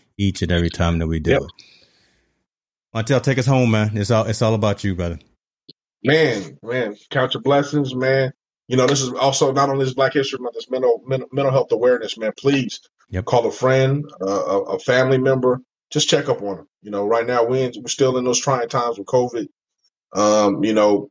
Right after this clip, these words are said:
Speaker 2: and things going on, man. Just make sure you check up on your loved ones and the people that surround you, man, just to make sure they're okay. And then we can get through, get through this year, two thousand twenty-two.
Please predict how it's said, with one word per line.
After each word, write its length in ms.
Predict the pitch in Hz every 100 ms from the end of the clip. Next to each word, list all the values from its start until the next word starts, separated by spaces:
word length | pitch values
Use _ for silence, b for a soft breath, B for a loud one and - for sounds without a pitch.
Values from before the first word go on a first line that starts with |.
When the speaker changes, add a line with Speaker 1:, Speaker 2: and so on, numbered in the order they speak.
| 104
Speaker 2:
and 140 | 101
things 220 | 123 120 110
going 320 | 117 110 113
on, 180 | 110 104
man. 160 | 104
Just 180 | 113 - - -
make 200 | 113 113
sure 160 | 120
you 100 | 107
check 300 | - 117 107
up 80 | 104
on 320 | 107 107 107 - b _ _
your 140 | 101
loved 240 | 107 107 104
ones 240 | 104 95
and 80 | 98
the 60 |
people 260 | - 107 104
that 100 | 101
surround 500 | - 92 98 101 98
you, 120 | 95
man, 140 | 95 95
just 140 | 95
to 100 | 101
make 140 | 101 98
sure 160 | 104
they're 300 | 95 95 92
okay. 400 | 87 - 117 110 - _ _ _ _ _ -
And 100 | 110
then 80 | 104
we 60 |
can 60 | 98
get 200 | 110 -
through, 220 | 110 101
get 260 | 101 117 117
through 140 | 107
this 200 | 101 -
year, 140 | 107
two 160 | 98 107
thousand 320 | 110 95 95
twenty-two. 540 | - 98 95 - 95